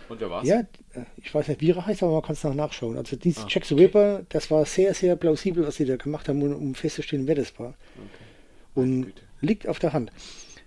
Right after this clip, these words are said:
Speaker 2: Nichtsdestotrotz, da sind wir mit meinem Lieblingswort, weiß ich jetzt nicht mehr, was ich sagen wollte, aber das passt ja gerade.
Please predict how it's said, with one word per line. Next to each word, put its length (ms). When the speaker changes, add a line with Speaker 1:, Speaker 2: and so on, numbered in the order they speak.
Speaker 2:
Nichtsdestotrotz, 1400
da 80
sind 160
wir 180
mit 160
meinem 180
Lieblingswort, 720
weiß 220
ich 140
jetzt 160
nicht 80
mehr, 100
was 100
ich 100
sagen 300
wollte, 220
aber 160
das 120
passt 300
ja 80
gerade. 240